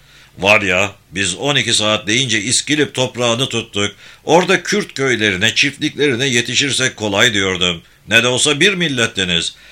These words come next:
Paramızla ekmek alırız, bizi jandarmaya haber vermezler." "Kürt kısmı birbirini tutar. Bizim Türk milleti olsa haber vermemiş yapamaz." Baba Pınar'a yaklaşırken artık şose boyundan gidiyorduk. Önümüze bir yokuş çıktı.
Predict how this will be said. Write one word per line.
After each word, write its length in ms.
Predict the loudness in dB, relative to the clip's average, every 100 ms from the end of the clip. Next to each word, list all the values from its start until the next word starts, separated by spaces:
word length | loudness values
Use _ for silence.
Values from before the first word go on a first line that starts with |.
| -20 _
Paramızla 560 | 0 0 0 0 2 2
ekmek 300 | 0 -4 -2
alırız, 380 | 0 0 -2 -4
bizi 200 | 0 2
jandarmaya 640 | 4 2 2 0 2 0
haber 300 | 2 0 0
vermezler." 640 | 0 0 0 -2 0 0 0 -4 _ _ _ _ -20 _ -6
"Kürt 260 | -4 -4
kısmı 380 | -4 -4 -2 -4
birbirini 480 | -4 -4 -6 -6 -8
tutar. 440 | -8 -8 -8 -8 -14 -6
Bizim 260 | -2 -2 -2
Türk 240 | -6 -6
milleti 340 | -4 -2 -2
olsa 240 | -2 -2 -2
haber 320 | 0 0 2
vermemiş 520 | 0 0 -2 -2 -2
yapamaz." 560 | -2 -4 -4 -6 -8 -12 -18 _ _ -20 -20 -20 -20 -20 -20 -6 2
Baba 220 | 4 4
Pınar'a 340 | 2 0 4 4
yaklaşırken 680 | 4 2 2 2 2 2 4
artık 420 | 2 2 2 2
şose 400 | 0 2 0 0
boyundan 500 | 0 0 0 -2 0
gidiyorduk. 520 | 0 0 0 -2 -2
Önümüze 480 | 0 0 2 2 4
bir 160 | 2
yokuş 440 | 2 0 0 -2 -2
çıktı. 500 | -4 -4 -2 -4